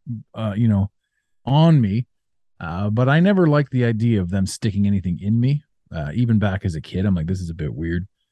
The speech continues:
But I didn't believe the numbers, the vaccine numbers. I didn't believe the, the covid deaths. I didn't believe any of the story that was coming out. None of it. Just something inside me. Now, on the flip side of that, and this is where I get into a lot of trouble because,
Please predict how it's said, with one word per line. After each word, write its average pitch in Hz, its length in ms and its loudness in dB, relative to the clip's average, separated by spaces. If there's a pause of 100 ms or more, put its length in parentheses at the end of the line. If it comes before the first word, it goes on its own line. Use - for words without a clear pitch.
(600)
But 120 300 0 (420)
I 139 120 2
didn't 175 220 2
believe 143 480 2
the 120 60 0
numbers, 107 440 0
the 95 80 -6
vaccine 101 420 -2
numbers. 107 320 4
I 107 60 2
didn't 113 180 2
believe 104 520 0
the, 87 300 -2
the 87 120 -6
covid 98 520 -2
deaths. - 520 -6 (760)
I 113 80 -2
didn't 143 260 4
believe 135 560 4
any 135 220 2
of 120 120 0
the 107 100 -2
story 101 420 -2
that 90 160 -2
was 92 100 -4
coming 101 320 0
out. 85 200 -2
None 107 240 0
of 78 80 -4
it. - 100 -14 (1040)
Just 131 280 2 (200)
something 117 300 4
inside 95 420 -2
me. 64 80 -12 (680)
Now, 156 360 4 (100)
on 151 160 2
the 143 60 4
flip 214 260 0
side 156 160 2
of 120 120 2
that, 110 200 2
and 123 100 -2
this 143 140 0
is 131 100 -4
where 120 140 2
I 110 120 2
get 113 160 0
into 107 140 0
a 107 40 2
lot 107 160 0
of 95 80 -4
trouble 156 240 2
because, 107 340 -2